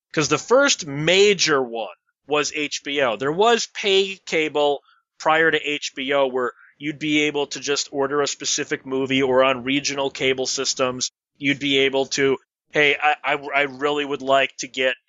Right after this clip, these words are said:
Star Wars or, or War-, Damnation Alley or whatever the movie was," and you would just pay to have that streamed right to your ancient cable box.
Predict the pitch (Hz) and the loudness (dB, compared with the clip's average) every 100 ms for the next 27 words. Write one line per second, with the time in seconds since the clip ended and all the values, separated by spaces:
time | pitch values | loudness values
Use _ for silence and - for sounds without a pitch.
0 | _ - - 156 139 139 135 131 131 131 | _ -8 -2 2 4 2 2 0 2 2
1 | 127 131 131 131 131 127 120 127 _ - | -2 -4 -4 -4 -4 -6 -8 -10 _ -6
2 | 135 139 135 135 147 127 127 127 123 123 | -4 -2 -2 0 -2 -2 -2 -2 -2 2
3 | 135 135 131 131 127 131 127 127 - - | 2 0 -2 -2 0 2 2 0 -4 -4
4 | 147 135 139 135 147 - - 147 143 139 | -2 0 -2 0 0 0 0 2 2 2
5 | 135 135 127 127 127 _ - - 139 135 | 0 0 2 2 2 _ -8 -4 -4 -6
6 | 120 123 143 - - 131 127 127 127 - | -2 0 0 0 -10 -4 -2 0 -2 -6
7 | 131 127 - 127 - 160 151 120 98 90 | -8 -6 -8 -8 -6 -6 -4 -6 -10 -14
8 | - - | -14 -14